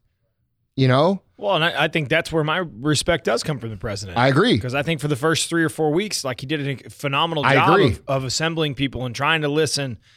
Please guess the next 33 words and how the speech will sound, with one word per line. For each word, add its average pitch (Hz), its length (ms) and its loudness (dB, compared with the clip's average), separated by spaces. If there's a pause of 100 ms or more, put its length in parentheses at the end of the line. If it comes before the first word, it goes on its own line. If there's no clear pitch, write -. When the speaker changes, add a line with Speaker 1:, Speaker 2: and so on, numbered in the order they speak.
(380)
Speaker 2:
But, 147 280 -2 (140)
you 147 100 -2
know, 160 300 2
like, 123 200 -6
here 147 180 0
comes 160 260 -2
the 151 120 0
education 147 560 -4
piece 135 360 -4
that 120 260 -10 (260)
I'm 175 420 -4
not 156 280 -2
gonna 143 160 -4
let 143 160 -4
those 143 180 -4
people 147 240 -10
make 127 180 -6
my 120 160 -6
decisions 113 420 -8
for 107 120 -14
me 135 180 -4
and 127 60 -4
my 117 120 -6
family. 131 360 -8
It's - 140 -14
not 156 160 0
gonna 156 120 -6
fucking 151 280 -4
happen. 127 300 -6
You 131 60 -6
know 143 120 0
why? 160 300 -2
Because 156 420 -8